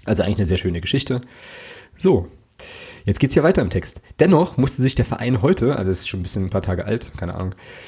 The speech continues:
äh, vor dem D-F-B-Sportgericht dazu erklären und wurde, Achtung, haltet euch fest, wegen unsportlichen Verhaltens,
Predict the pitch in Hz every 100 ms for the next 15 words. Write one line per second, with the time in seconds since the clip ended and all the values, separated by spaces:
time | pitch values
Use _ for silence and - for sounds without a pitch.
0 | - - - 101 98 - 165 180 117 120
1 | - 113 - - - - - 110 117 -
2 | 104 - 104 - 107 131 104 117 - 139
3 | 180 - 107 123 180 - 107 - 175 170
4 | 95 214 - - 170 - 90 107 120 -
5 | 185 220 - 165 165 - - 104 127 190
6 | - 110 - - -